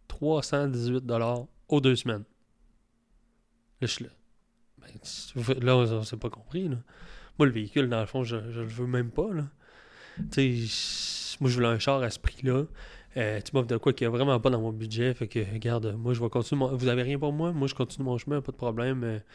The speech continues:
merci, bonsoir. Attendez, attendez, attendez, monsieur. Je m'en vais voir mon directeur. <laughs> J'ai appris que dans le domaine de l'automobile, aller voir son directeur, c'est un terme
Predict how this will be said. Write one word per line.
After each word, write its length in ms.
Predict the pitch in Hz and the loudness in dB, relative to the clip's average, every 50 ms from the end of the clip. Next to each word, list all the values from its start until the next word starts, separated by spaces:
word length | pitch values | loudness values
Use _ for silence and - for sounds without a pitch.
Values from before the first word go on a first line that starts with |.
| - - - - - - - - - | -20 -18 -18 -20 -20 -20 -20 -14 -4
merci, 200 | 135 117 - - - | -4 -2 -2 -2 -2
bonsoir. 480 | 147 127 113 - 127 123 117 123 - - - | -2 -2 -2 -2 -4 -4 -4 -6 -10 -12 -8
Attendez, 420 | - - - 185 180 175 202 202 | -8 -4 0 0 2 4 4 4
attendez, 500 | 196 156 151 - - 170 165 156 170 170 | 4 2 0 0 2 0 2 2 0 0
attendez, 420 | 156 131 131 - 147 143 139 156 165 | 0 0 -2 0 0 0 0 0 0
monsieur. 440 | 151 143 127 - - 151 151 175 - _ _ | 0 0 -2 0 0 -2 -2 -2 -4 _ _
Je 180 | - - - 139 | -14 -8 -2 0
m'en 160 | 143 143 147 | 2 2 4
vais 180 | 135 127 117 117 | 2 2 0 0
voir 260 | 117 123 131 135 135 | 2 2 2 2 2
mon 180 | 123 117 113 113 | 0 -2 -2 -2
directeur. 520 | 117 120 107 104 98 - - - - - - - _ _ _ _ _ _ _ _ _ | -2 -2 -2 -2 -6 -8 -12 -18 -18 -18 -20 -20 _ _ _ _ _ _ _ _ _
<laughs> 200 | - - - - - _ _ _ _ _ _ _ _ _ _ _ - - - - - - - - - - | -20 -18 -18 -18 -18 _ _ _ _ _ _ _ _ _ _ _ -20 -20 -18 -16 -14 -14 -16 -16 -6 0
J'ai 120 | 135 135 | 4 4
appris 320 | 131 120 - - - 170 151 | 6 4 4 0 -4 -2 2
que 80 | - | 2
dans 160 | 127 113 117 | 2 4 4
le 60 | 117 117 | 4 4
domaine 360 | 120 127 127 139 143 139 135 | 6 6 6 6 6 6 4
de 60 | 120 | 4
l'automobile, 840 | 117 120 117 - 135 131 123 120 117 110 113 120 120 120 117 120 - _ _ - | 4 4 4 4 2 2 4 2 2 2 0 0 0 0 -2 -4 -8 _ _ -6
aller 320 | - 143 139 131 131 131 | -2 0 2 2 2 2
voir 440 | 123 117 120 120 123 123 123 120 117 | 0 0 2 2 2 2 2 0 -2
son 260 | - - 120 113 113 | -4 -4 -4 -4 -4
directeur, 800 | 110 - - - 120 110 113 104 - - - 120 110 104 110 117 | -6 -8 -6 -6 -6 -4 -6 -8 -8 -4 -2 -2 0 0 -2 -4
c'est 120 | - - - | -4 -4 -4
un 180 | 120 117 117 | -2 -2 -2
terme 480 | 110 - - 131 123 120 120 120 120 120 | -4 -4 -2 -2 0 0 0 -2 -4 -6